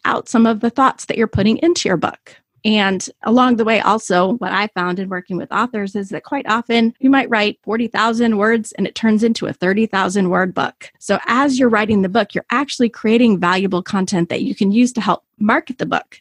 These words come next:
because you can share the parts that didn't make it into the book.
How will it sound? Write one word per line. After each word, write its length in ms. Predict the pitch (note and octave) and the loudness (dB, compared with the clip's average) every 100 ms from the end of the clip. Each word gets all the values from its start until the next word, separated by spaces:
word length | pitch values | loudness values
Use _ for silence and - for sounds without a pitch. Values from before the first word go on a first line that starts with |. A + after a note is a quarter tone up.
| _ | _
because 260 | A3+ G3+ | 0 2
you 60 | G3+ | 2
can 120 | G3+ | 0
share 200 | - A3+ | 2 0
the 100 | G#3 | 0
parts 500 | - G3 - - - _ - | -2 -4 -4 -10 -18 _ -6
that 100 | G#3 | 0
didn't 260 | G3 F3+ | 0 2
make 200 | F3 E3+ | 0 0
it 80 | - - | -2 -2
into 220 | F3 - | -4 -4
the 80 | C#3+ | -6
book. 200 | - | -8